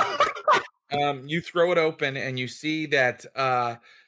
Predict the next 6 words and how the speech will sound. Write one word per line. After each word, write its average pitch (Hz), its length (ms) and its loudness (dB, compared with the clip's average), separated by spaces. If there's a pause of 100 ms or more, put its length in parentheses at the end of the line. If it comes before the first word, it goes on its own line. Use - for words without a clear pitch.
(160)
uh, 123 520 0
Lucius 156 460 0
is 143 160 0
canoodling 151 720 0
with 135 160 0
a, 123 260 0